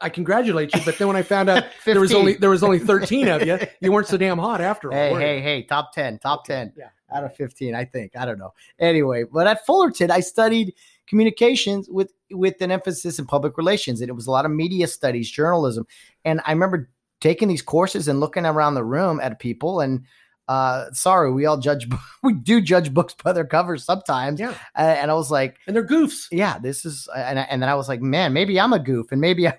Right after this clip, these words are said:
Speaker 2: was, but it's a big reason I really didn't pursue that field of work, 'cause I was like, "Man, I don't like the company I'm kind of around, uh, some of the philosophies and, and principles of, of some of these so-called journalists in training." It was, uh,
Speaker 1: Self-absorbed, look at me,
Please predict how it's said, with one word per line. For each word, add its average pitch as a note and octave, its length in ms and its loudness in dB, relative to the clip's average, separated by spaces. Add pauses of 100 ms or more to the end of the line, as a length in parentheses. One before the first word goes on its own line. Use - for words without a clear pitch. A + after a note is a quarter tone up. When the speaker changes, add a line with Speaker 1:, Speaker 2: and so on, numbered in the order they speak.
Speaker 2:
was, G3+ 340 0
but C#3+ 220 -2 (320)
it's E3+ 200 -2
a E3 40 2
big F3+ 220 -2
reason F#3 320 0
I C#3 100 2
really E3 340 -2
didn't D#3+ 360 -6 (120)
pursue F3 680 0 (340)
that D#3+ 220 0
field F3+ 320 2
of C#3+ 80 0
work, F#3 260 0
'cause D3+ 120 -4
I D#3 60 2
was D3+ 160 0
like, C3+ 140 -4
"Man, E3 300 -4 (120)
I - 60 -4
don't G#3 200 -4
like D3+ 320 -4
the B2+ 140 -6
company E3+ 540 -4
I'm A2 120 -8
kind A#2 240 -6
of G#2 80 -8
around, G#2+ 400 -6 (340)
uh, A#2+ 300 -4
some D3+ 200 0
of C#3+ 60 0
the C3+ 80 -2
philosophies C3 720 -2
and, A#2 200 -4
and B2 120 -6
principles G#2+ 600 -6
of, G#2+ 140 -6
of A2+ 240 -8
some C3+ 220 -2
of B2 40 0
these A#2 260 -4 (200)
so-called B2+ 640 2
journalists B2 600 -2
in A2+ 120 -6
training." A#2+ 520 -4
It A#2+ 60 -12
was, G#2+ 220 -10
uh, G#2 140 -6
Speaker 1:
Self-absorbed, E3 880 0
look D#3 200 -2
at - 140 -6
me, C#3+ 400 -4